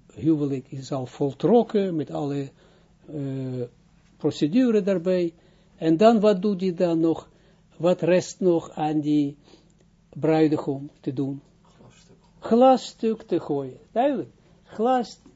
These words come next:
Speaker 1: te breken. Dat is, te breken de glas, dat betekent dat op een gezonde manier kilim, eh, eh, dat licht Chogma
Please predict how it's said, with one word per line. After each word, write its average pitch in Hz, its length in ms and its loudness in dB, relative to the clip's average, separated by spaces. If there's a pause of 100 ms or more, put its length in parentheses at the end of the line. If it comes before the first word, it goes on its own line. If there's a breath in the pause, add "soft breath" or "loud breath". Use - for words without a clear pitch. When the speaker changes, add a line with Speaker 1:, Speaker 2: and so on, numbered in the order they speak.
(380)
Speaker 1:
te 170 160 -2
breken. 147 640 -2
Dat 262 240 0
is, 214 260 -6 (480 soft breath)
te - 120 -4
breken 175 420 2
de 160 80 0
glas, 247 380 -2
dat 165 180 -2
betekent 170 500 -2
dat 151 200 -4 (800 soft breath)
op 147 200 -4
een 131 140 -4
gezonde 214 600 0
manier 175 440 0 (640 soft breath)
kilim, 147 540 0
eh, 151 340 2
eh, 131 80 -6 (880)
dat 139 240 -8
licht 160 240 -2
Chogma 190 580 -2